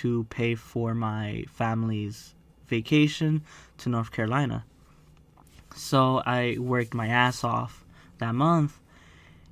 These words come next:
and, um, there was a, a, a visit I had to do. It was a cat visit. <sighs> Okay, so I had to do a meet and greet. If you guys know what a meet and greet is, it's basically where you meet the parents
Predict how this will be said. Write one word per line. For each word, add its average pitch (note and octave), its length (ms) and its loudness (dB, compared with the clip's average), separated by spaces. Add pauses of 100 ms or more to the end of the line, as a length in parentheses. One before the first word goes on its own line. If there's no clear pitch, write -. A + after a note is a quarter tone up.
(140)
and, C3 480 4
um, B2 400 0 (580)
there C3+ 220 6
was C#3+ 160 4
a, B2+ 160 2 (240)
a, A#2+ 180 0 (460)
a B2 60 2
visit C3 360 6
I A2+ 80 2
had A#2+ 160 -2
to A#2+ 60 -2
do. A2+ 260 -4
It B2 40 -2
was B2+ 120 0
a A#2 60 -4
cat - 360 0
visit. A#2+ 460 -6 (2000)
<sighs> D3 60 2 (380)
Okay, - 320 -4 (420)
so C3+ 500 4
I C#3+ 120 8
had F#3+ 220 4
to F#3 40 -2
do E3+ 180 4
a C#3+ 40 6
meet B2+ 180 2
and A2+ 80 -2
greet. A2 180 -4
If C3+ 80 -2
you D#3 60 -2
guys F3 160 2
know F3 120 2
what D3 140 2
a C3 40 0
meet A#2+ 160 0
and B2 100 -2
greet B2 160 2
is, B2 200 -2
it's C3 120 -4
basically D3+ 460 2
where C3+ 120 4
you A#2+ 140 2
meet B2+ 180 0
the - 60 -14
parents A#2 600 -6